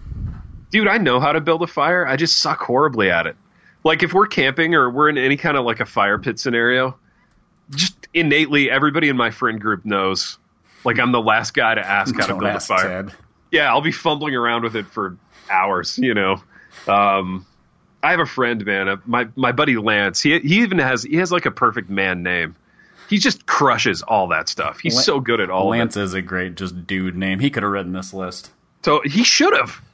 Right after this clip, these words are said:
Speaker 1: Like, if, if, if my buddy Lance had written this list, it would be a thousand percent better. Um, here's, here's the one I'm hanging my hat on,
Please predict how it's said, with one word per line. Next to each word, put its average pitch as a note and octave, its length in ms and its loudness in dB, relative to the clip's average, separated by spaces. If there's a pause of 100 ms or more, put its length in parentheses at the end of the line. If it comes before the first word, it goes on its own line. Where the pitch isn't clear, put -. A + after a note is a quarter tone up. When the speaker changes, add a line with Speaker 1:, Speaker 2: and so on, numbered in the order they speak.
(100)
Speaker 1:
Like, F3+ 200 2
if, F3+ 180 0
if, F#3+ 160 2 (180)
if D#3+ 140 0
my D#3 140 4
buddy F3 260 2
Lance B2+ 320 0
had A2+ 160 -2
written G#2+ 340 -4
this F#2+ 200 -4
list, F#2 420 -4
it A#2+ 60 2
would A2+ 240 0
be A2 160 4
a G2 80 2
thousand F#2+ 500 0
percent F2 380 -10
better. D#2 320 -6 (500)
Um, G2 420 4
here's, A3 220 2
here's F#3 240 2
the E4 60 4
one A3+ 160 4
I'm D3+ 100 2
hanging B2 260 2
my F#2 140 0
hat E2+ 220 0
on, D2 180 -6